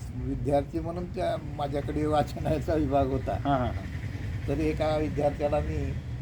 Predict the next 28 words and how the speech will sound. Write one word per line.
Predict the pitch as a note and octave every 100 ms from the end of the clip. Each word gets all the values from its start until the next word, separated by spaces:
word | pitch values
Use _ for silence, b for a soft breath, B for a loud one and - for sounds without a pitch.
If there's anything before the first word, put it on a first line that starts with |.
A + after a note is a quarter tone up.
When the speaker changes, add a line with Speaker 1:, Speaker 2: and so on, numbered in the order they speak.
| - - - - - -
Speaker 1:
चावी | D3+ D3 E3
देत | E3 E3
असे, | D3 E3
"आणि | D#3 D#3
तुला | D3+ D#3 D#3+
जे | B2 D#3
पुस्तक | F3 F#3 - -
हवं | - C#3 C#3+
असेल | C#3 - B2+
ते |
Speaker 2:
ते | D3+
वाच. | D3+ C3+
Speaker 1:
घे, | B2 - - -
वाच." | B2+ D3 B2+ -
Speaker 2:
<laughs> | - E3+ -
Speaker 1:
त्याला | C3+ D3+ -
खूप | F#3
वा-, | F3+ E3+
वाचण्याचा | D3+ D3 C#3+ B2+ C3+
स-, | -
छंद | C3+ B2 D3+
Speaker 2:
अरे | B2+ B2+
वा. |
Speaker 1:
होता. | A#2+ G#2 G2+ G#2 - - - - - - - - -
तो | B2+
डॉक्टर | C3 - C3+
झाला | C3+ D3 B2+ C3 - - - - - - - - - - -
आणि | B2 C3 C#3 C3+ C3+